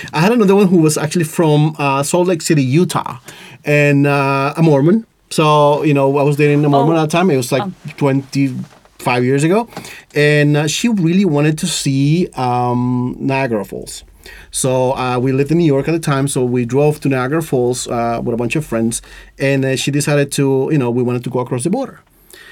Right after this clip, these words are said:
Speaker 1: Well, I didn't know she had some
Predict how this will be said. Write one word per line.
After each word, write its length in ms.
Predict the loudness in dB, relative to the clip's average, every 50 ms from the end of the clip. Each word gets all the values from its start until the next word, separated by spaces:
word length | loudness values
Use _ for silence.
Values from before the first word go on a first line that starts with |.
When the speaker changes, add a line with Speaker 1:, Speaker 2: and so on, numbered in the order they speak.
| -20 -20 _ _ -4
Speaker 1:
Well, 240 | 0 0 0 0 0 -2
I 80 | -2 -2
didn't 300 | 0 0 2 2 4 4
know 220 | 4 2 2 0 -2
she 300 | -4 -4 -2 -2 -2 -2
had 320 | -2 -2 -4 -4 -6 -10 -16
some 460 | -12 -8 -6 -4 -4 -4 -6 -8